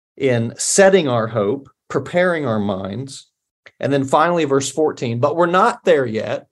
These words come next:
We're not to the fullness of the kingdom yet. Jesus hasn't returned yet. We still have to live in the world." And so how do we do that? Well, how does the Spirit help us do that? Verse fourteen, "As obedient children, do not be conformed to the passions of your former ignorance,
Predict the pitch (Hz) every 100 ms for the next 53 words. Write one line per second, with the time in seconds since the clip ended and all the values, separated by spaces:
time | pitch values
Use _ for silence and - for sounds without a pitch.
0 | - 156 214 220 196 147 123 - 147 139
1 | 123 127 113 - - 139 113 107 101 101
2 | 135 - _ _ _ _ - 120 190 170
3 | - 190 214 185 131 127 120 120 113 110
4 | 120 123 123 - 190 190 202 196 175 143
5 | 135 139 135 127 120 110 104 107 113 -
6 | - _ _ 127 120 123 123 160 180 170
7 | 143 123 117 101 - - _ 123 123 160
8 | 165 143 135 - - 135 123 113 123 120
9 | 107 - 113 101 98 - 123 120 - 120
10 | - 107 98 - _ _ _ _ _ _
11 | - 123 120 113 110 131 151 151 - -
12 | 120 117 110 113 117 117 127 123 110 107
13 | - 135 131 139 139 139 - - 101 -
14 | 120 123 127 143 123 117 101 101 - -
15 | 123 135 131 110 104 104 104 - -